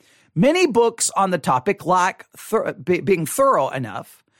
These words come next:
and could be summarized adequately in a pamphlet. Now, that is so true.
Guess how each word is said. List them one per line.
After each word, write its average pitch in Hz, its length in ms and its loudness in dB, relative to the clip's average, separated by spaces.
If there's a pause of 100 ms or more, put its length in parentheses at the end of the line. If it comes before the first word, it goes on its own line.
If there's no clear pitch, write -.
(340)
and 220 200 0
could 233 140 0
be 214 120 0
summarized 214 680 2
adequately 208 640 0
in 190 120 0
a 190 60 0
pamphlet. - 640 -4
Now, 143 220 -2
that 190 280 0
is 147 120 -4
so 139 200 -2
true. - 300 -16